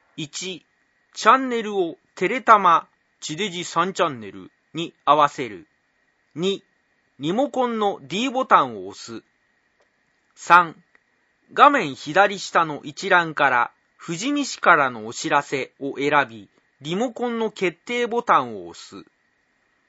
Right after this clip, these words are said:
Dボタンの位置はリモコンにより異なります。テレビの地域設定が必要です。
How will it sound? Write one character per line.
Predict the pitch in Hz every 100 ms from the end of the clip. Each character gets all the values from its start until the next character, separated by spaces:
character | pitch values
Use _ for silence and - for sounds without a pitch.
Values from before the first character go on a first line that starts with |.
| _ _ _ _ _ 139
D | 180 262
ボ | 240
タ | 226 165
ン | 135
の | 120
位 | 139
置 | -
は | 110 95 87 -
リ | 151
モ | 190 220
コ | 220
ン | 196
に | 170
よ | 147
り | 131
異 | 113 117 -
な | 120 110
り |
ま | 101 95
す。 | - - - _ _ _ _ _ _ _ _
テ | 240
レ | 254
ビ | 180
の | 143 113
地 | - 196
域 | 214 -
設 | - 202
定 | - 143
が | 107 98
必 | - -
要 | 113 101
で | 90 92
す。 | - -